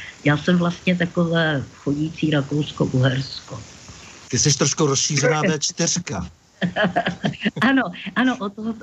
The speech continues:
Speaker 1: strašně příjemného pana Salviniho.
Speaker 2: Jasně, k tomu se ještě určitě dostaneme, takže je, máme tady most jako blázen, to je skvělý. Úplně. <laughs> A takže, a potom si se zase vdala nějak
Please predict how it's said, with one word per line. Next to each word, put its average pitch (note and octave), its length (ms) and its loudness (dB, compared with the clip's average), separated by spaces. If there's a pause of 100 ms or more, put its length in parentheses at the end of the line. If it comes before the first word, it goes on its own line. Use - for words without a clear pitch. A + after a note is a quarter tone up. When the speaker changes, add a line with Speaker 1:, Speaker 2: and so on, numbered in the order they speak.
(160)
Speaker 1:
strašně G#3+ 360 0
příjemného G3+ 460 2
pana F#3 240 4 (100)
Salviniho. D3 840 2 (220)
Speaker 2:
Jasně, D#3 500 4
k - 40 -2
tomu E3 200 0
se F3 120 2
ještě E3 200 0
určitě D3+ 340 0
dostaneme, D#3 480 -2
takže B2+ 300 0 (380)
je, A#2+ 380 2 (160)
máme C#3+ 280 4
tady E3 220 2
most D3+ 440 0
jako D3 180 -2
blázen, C#3+ 440 -2
to G#2+ 200 -8
je A2+ 60 -2
skvělý. C3+ 480 -2 (220)
Úplně. E2+ 320 -2 (220)
<laughs> C3+ 100 2 (1120)
A A2+ 200 6
takže, C3 400 2
a E3 120 -2
potom F#3+ 760 0
si F#3 220 -2
se - 220 -2
zase G2 360 0
vdala C#3 360 2
nějak D#3+ 520 0